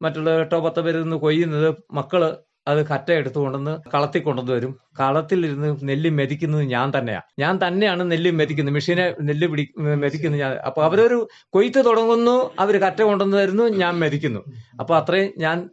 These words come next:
തന്നെ ചെയ്യും. പിന്നെ പറമ്പിലുള്ള മറ്റു ജോലികള് ഒക്കെ ഞാൻ തന്നെ, കുരുമുളക് പറിക്കാനും കാപ്പിക്കുരു, ക-, എന്നെ കൊണ്ട് നടന്ന് ചെല്ലാവുന്നിടത്തുള്ള എല്ലാ ജോലികളും ഞാൻ ചെയ്യും.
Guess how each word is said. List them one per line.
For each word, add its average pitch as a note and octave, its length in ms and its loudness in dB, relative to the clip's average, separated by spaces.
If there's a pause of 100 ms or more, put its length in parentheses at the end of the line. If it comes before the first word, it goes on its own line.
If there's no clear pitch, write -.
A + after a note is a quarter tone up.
(100)
തന്നെ D#3 140 -2
ചെയ്യും. B2 240 -4 (160)
പിന്നെ A#3 280 4
പറമ്പിലുള്ള G3 800 2 (320)
മറ്റു E3 200 0
ജോലികള് D3+ 480 2 (560)
ഒക്കെ D3 300 -2 (480)
ഞാൻ D3 280 0
തന്നെ, D3 440 -2
കുരുമുളക് C#3+ 300 2
പറിക്കാനും C#3 640 -2
കാപ്പിക്കുരു, C3+ 440 -2
ക-, C3 120 -6
എന്നെ C#3+ 380 0
കൊണ്ട് G#3 320 0
നടന്ന് G#3+ 640 0
ചെല്ലാവുന്നിടത്തുള്ള F3 1040 2
എല്ലാ F3 380 0 (120)
ജോലികളും D3+ 600 2
ഞാൻ C3+ 200 -2
ചെയ്യും. A#2+ 280 -8